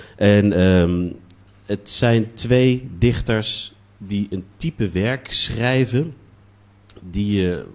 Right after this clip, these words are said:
voor zover ik het kan zien, niet in het Afrikaans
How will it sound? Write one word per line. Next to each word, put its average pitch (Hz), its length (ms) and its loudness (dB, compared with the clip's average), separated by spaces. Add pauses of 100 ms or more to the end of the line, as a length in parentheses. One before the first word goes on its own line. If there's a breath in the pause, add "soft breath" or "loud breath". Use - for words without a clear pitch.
(140)
voor 87 260 -8
zover 90 340 -6
ik 92 180 -8
het - 440 -10
kan 82 280 -4
zien, 110 360 -4 (380 loud breath)
niet 127 200 -2
in 117 80 -2
het 113 100 -4
Afrikaans 113 760 -6